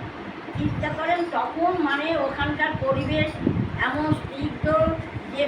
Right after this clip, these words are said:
ভাবতেই পারে না ওইটুকু বাচ্চা কীভাবে। তাই আচার্য যে বললেন, এই বাচ্চাটা ঠাকুরকে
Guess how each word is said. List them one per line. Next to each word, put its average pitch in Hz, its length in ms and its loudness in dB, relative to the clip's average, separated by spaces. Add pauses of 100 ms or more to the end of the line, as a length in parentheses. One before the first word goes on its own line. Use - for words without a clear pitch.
(160)
ভাবতেই 226 540 -2
পারে 311 220 6
না 285 140 4
ওইটুকু 254 640 2
বাচ্চা 254 440 0 (340)
কীভাবে। 262 460 0
তাই 262 240 -2 (400)
আচার্য 269 520 -2
যে 277 220 -2
বললেন, 262 420 2 (600)
এই 320 200 4 (280)
বাচ্চাটা - 540 6 (420)
ঠাকুরকে 330 500 2